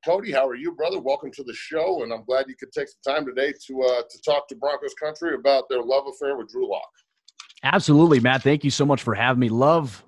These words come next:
Speaker 2: what you're doing here. I love the unfiltered version. I mean, that's, that's the way I wanna be at times. So I live vicariously through you. And, uh,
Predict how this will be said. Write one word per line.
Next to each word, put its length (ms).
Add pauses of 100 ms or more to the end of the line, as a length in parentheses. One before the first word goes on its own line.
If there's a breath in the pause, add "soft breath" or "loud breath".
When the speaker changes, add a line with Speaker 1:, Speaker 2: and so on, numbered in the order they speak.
Speaker 2:
what 200
you're 100
doing 220
here. 160
I 40
love 200
the 200
unfiltered 680
version. 320
I 60
mean, 140
that's, 220
that's 240
the 80
way 200
I 160
wanna 360
be 220
at 100
times. 300
So 100
I 120
live 200
vicariously 720
through 220
you. 340
And, 160
uh, 160